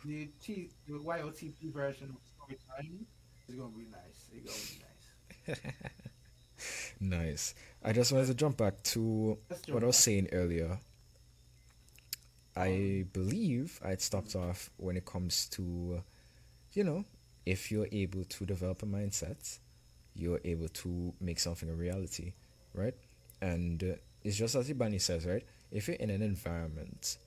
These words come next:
Speaker 2: that reinforces you not being able to get what you want, or not being able to achieve what you want,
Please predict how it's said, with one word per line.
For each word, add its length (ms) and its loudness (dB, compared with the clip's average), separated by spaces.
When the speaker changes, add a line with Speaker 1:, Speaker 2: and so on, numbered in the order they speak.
Speaker 2:
that 300 -2
reinforces 1700 -2
you 300 0
not 320 2
being 220 2
able 220 2
to 180 -2
get 300 -2
what 200 -2
you 120 -2
want, 480 -6
or 60 -4
not 120 -2
being 140 -2
able 100 -8
to 120 -6
achieve 580 -2
what 200 -2
you 80 -2
want, 520 -6